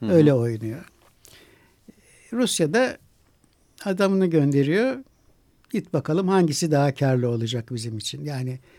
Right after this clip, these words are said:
Speaker 2: eğer Fiat'ın patronunu kandırır da, e,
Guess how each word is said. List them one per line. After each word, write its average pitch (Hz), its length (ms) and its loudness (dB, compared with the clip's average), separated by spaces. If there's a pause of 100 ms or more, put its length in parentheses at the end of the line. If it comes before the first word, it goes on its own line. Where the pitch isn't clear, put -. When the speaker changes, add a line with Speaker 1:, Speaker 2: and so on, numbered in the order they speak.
(420)
Speaker 2:
eğer 147 320 -2
Fiat'ın 151 920 -4
patronunu 139 720 -4
kandırır 143 680 -2
da, 117 220 -2 (1120)
e, 127 600 -8